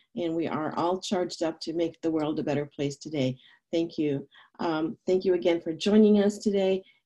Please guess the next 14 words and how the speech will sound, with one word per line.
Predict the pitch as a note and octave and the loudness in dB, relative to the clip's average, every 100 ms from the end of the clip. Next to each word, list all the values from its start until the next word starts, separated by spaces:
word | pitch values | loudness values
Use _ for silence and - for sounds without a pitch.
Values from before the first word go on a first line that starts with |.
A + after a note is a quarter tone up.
| - | -2
And | G3 F#3 F#3 - - | 2 2 2 0 -4
for | E3 | -4
all | - F3 | 0 2
of | F#3 F3 | 2 0
you, | F3 E3+ D#3+ - _ - | 0 0 0 -8 _ -12
uh, | E3 D#3+ D#3+ | -6 -4 0
we | E3 | 0
appreciate, | D#3+ F3+ F3+ F#3+ F3+ E3+ - - | 0 -4 -2 0 2 2 0 -6
uh, | - D3 | -6 -4
you | D3 E3+ F#3 | -2 0 0
following | F#3 F3 F3 E3+ E3+ E3 _ _ - | -2 -4 0 0 0 -2 _ _ -6
us | D#3+ D#3 - | -6 -6 -8
on | E3+ D#3+ | -6 -2
YouTube. | E3 G3+ A3 B3 A3+ | 2 2 2 4 6